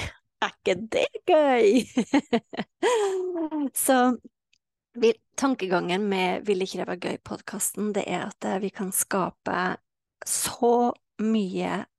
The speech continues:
fine, fantastiske, suksessrike ting, både i livet og businessen vår, men uten press.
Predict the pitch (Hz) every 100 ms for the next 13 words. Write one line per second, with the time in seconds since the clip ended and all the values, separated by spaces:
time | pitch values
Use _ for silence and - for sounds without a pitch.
0 | _ - - - 214 180 160 175 - 180
1 | - 180 - - - - - 175 175 -
2 | - - - - 220 - - - 175 -
3 | 190 - 185 196 175 180 190 175 190 185
4 | 170 196 190 175 - - - 175 175 190
5 | 214 - - - - - 185 - 185 -
6 | - - - -